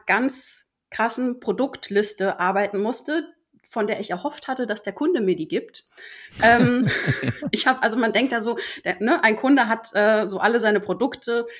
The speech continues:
Speaker 1: in einer Liste und da stehen noch ein paar Infos und das ist so die Basis, mit der ich arbeiten kann und klar verändere ich dann diese Liste, aber irgendwas wird der Kunde schon haben. Nee,
Speaker 2: Mhm.
Speaker 1: gab's nicht. <laughs> Und dann hab
Speaker 2: <laughs> Ja.
Speaker 1: ich mich durch die alte Webseite gewühlt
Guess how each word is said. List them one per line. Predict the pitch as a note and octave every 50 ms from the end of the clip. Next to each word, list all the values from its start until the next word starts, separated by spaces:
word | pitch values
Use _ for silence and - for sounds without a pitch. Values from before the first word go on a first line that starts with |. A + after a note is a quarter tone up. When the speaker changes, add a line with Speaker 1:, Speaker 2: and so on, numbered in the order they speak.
| - A#3 -
Speaker 1:
in | G#3+ G#3+
einer | - E3+ D#3+ E3 E3+
Liste | G#3+ C#4+ E4 - - - C#4+ C4+ C4+ C4+ C4+ C4
und | - G#3 F#3 F3+
da | F#3
stehen | F#3 - G#3+ A3
noch | A3 G3+
ein | G3+ G3
paar | - G3+ -
Infos | - A#3 C4 C4 B3+ C4 B3+ B3+ B3+
und | - G#3 G3 -
das | F#3 G3
ist | G#3 G#3
so | - G#3
die | F3+ F#3+
Basis, | - - D3+ F#3+ G3+ G#3 G#3
mit | G#3+ F#3 F#3+
der | F#3+
ich | F3 - -
arbeiten | G3 A3+ A#3 A#3 A3+ - G#3+
kann | G#3 A3 G#3+ G#3+
und | F3+ E3
klar | - - F3 F#3+
verändere | F#3 G3 C#3+ D#3+ A#3+ C4 B3+ A3
ich | A#3 A#3
dann | - A3+ A3+
diese | G#3+ A3+ G#3+ G#3+
Liste, | G#3+ A3 A#3 A3+ A#3+ - A3+ G#3
aber | G3 F#3+ G3 G3 F#3+ G3 - - - - - -
irgendwas | - A#3 C4+ B3 A3 A3
wird | G#3 A3+
der | G#3+ G3+
Kunde | G3+ A#3 A#3+ A3+ A3
schon | - F#3 F3+ F#3+
haben. | G3+ G#3+ G#3 F#3+ F3 G3+ C#4+ D#4+ - - _ _ _ _ _ _ _ _ - -
Nee, | - F3 G3+ A3 A#3 C4+ F#4 G4+ D#4+
Speaker 2:
Mhm. | - F2 F2 E2+ G2 G#2+ - _ _
Speaker 1:
gab's | - G3 G#3 G#3 - - -
nicht. | - F3+ G3+ D4 G4+ - - - - - - - - - - - -
<laughs> | - D4 - - - - G2
Und | - C4 - C4+
dann | A#3+ A3+ A3
hab | C4 -
Speaker 2:
<laughs> | F3 F#3+
Ja. |
Speaker 1:
ich | G3 - - -
mich | C#4 C#4+ C#4
durch | - C4 C#4 -
die | - G#3+
alte | - G#3+ B3 C#4 - G#3+
Webseite | G3 A#3 - - - - F#3+ F3 F3+ F3 G#3
gewühlt | F#3 F3+ F3 D#3+ E3+ G3 G3 G#3+ C4+ F#4 G#4+